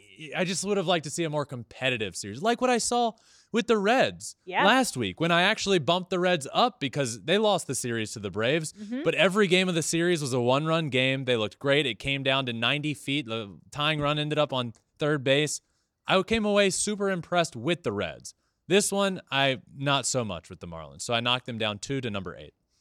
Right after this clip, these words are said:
Speaker 2: Okay. Number seven. They were not ranked last week. The Houston Astros.
Speaker 1: Yeah, the Astros are forty-six and thirty-eight. They have played well so far against the Rangers. Now, that series carries over into Monday.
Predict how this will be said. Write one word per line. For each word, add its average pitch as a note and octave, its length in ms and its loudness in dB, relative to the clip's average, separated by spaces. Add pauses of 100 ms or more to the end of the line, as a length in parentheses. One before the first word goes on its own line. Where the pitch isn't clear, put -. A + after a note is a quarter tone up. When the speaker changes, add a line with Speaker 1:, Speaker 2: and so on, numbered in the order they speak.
(100)
Speaker 2:
Okay. D4 340 2 (600)
Number C4+ 240 2
seven. C#4+ 480 2 (120)
They A3 100 4
were B3+ 100 8
not C4 320 4
ranked E4+ 240 4
last F4+ 380 0
week. F#3 380 -10 (320)
The D#4+ 80 -4
Houston D4+ 260 -8
Astros. - 680 -8 (840)
Speaker 1:
Yeah, G#3+ 180 8
the F3 100 4
Astros F#3+ 480 4
are F3 80 0
forty-six G3+ 1080 2
and C#3 240 -4
thirty-eight. D#3+ 1160 0 (600)
They D#3 140 0
have D#3+ 240 -2
played F3+ 320 0
well E3 580 2
so A3+ 400 2
far C#3 460 2
against A#2+ 480 -2
the A#2 100 -4
Rangers. G#2 540 -4
Now, B2 120 -2
that B2+ 180 0
series C#3 340 -4
carries B2 340 -4
over A#2 280 -2
into G#2+ 200 -6
Monday. G#2+ 640 0